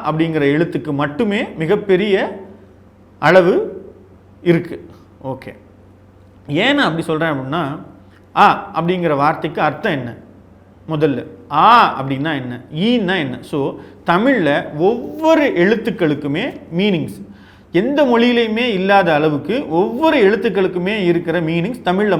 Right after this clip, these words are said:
மட்டும்தான் இருக்கு. எப்படி அப்படின்னு சொல்லி பார்த்தீங்க அப்படிங்கன்னா, ஆ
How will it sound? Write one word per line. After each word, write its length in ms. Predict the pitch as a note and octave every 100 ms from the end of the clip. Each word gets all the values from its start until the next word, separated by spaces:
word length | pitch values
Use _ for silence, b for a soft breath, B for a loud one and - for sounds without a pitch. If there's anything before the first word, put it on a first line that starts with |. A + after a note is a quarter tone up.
| D3
மட்டும்தான் 380 | C#3+ F3+ G3 D3
இருக்கு. 200 | B2 C#3 - E3+
எப்படி 200 | G#3 A#3
அப்படின்னு 240 | D#3+ E3 D3+
சொல்லி 140 | C#3 C#3+
பார்த்தீங்க 300 | C#3+ D3 D3
அப்படிங்கன்னா, 440 | C3+ C3+ C3 D#3+ E3 - B B -
ஆ 40 | F#3